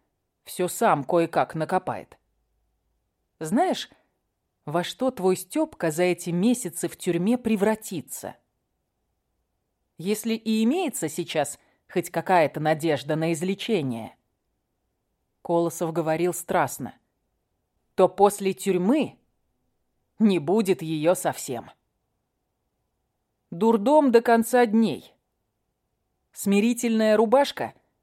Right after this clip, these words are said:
резиновые подгузники. Вот что для твоего брата останется в жизни. Ты же любишь брата. Очень любишь.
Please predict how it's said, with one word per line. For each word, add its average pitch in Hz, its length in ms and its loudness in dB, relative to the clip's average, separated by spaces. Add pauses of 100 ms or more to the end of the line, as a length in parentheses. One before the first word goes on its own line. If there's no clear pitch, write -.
(220)
резиновые 233 600 2
подгузники. 175 920 -2 (1200)
Вот 277 300 2
что - 220 -2
для 175 180 0
твоего 175 380 2
брата 220 460 4
останется 196 600 0
в 170 80 -4
жизни. 151 520 -6 (1600)
Ты 156 120 -8
же 151 140 -6
любишь 170 340 -2
брата. - 400 -10 (680)
Очень 185 420 0
любишь. - 480 -2